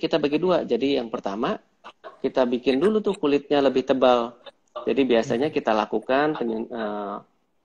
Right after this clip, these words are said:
penyuntikan yang tadi, Dok, sama seperti di leher.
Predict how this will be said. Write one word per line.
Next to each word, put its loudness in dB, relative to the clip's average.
penyuntikan 2
yang 2
tadi, 2
Dok, -2
sama -4
seperti -2
di 2
leher. 0